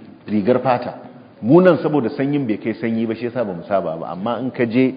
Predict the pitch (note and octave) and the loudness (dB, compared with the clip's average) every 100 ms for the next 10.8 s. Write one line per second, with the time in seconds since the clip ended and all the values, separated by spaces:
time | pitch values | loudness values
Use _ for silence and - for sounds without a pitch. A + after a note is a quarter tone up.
0 | - - - C#3 A#2 - A2 G#2+ A#2 A2+ | -8 -14 -6 0 0 0 -2 0 0 2
1 | G#2+ A2+ A2 C3 G2+ - - F#2+ A2 A2+ | 0 0 -2 -2 -4 -4 -4 -2 0 0
2 | G2 - F#2 - - - - C#3 G#2+ - | 0 -4 -4 -6 -18 -16 -2 0 0 -2
3 | G#2+ A#2 - - G#2+ F2+ - - - - | -4 -4 -6 -6 -4 -4 -10 -18 -20 -20
4 | - F2+ A2 A2 G2 G2+ G#2+ G2+ F2+ - | -8 0 0 0 -2 0 2 0 -2 -4
5 | - - - - - - F2+ F2+ F2+ F#2 | -18 -20 -20 -20 -14 -2 0 2 0 -4
6 | - F#2 - A2+ A2+ A#2 A2+ A2 - G2+ | -4 -8 0 0 2 -2 -2 -4 -6 0
7 | A2 A2+ A2+ G2+ - G#2 - A2 G2+ G2+ | 2 2 0 -2 -2 -4 -2 -2 0 2
8 | A2 G#2+ G#2+ G#2+ - - - - - F#2+ | 2 2 0 -4 -8 -16 -18 -20 -16 -8
9 | F#2+ - B2+ A#2+ C3+ - - - - - | -6 2 4 6 4 0 -8 -12 -14 -16
10 | - G#2 G#2+ G2+ G#2+ - F#2+ F2 | -2 0 2 2 2 0 -4 -4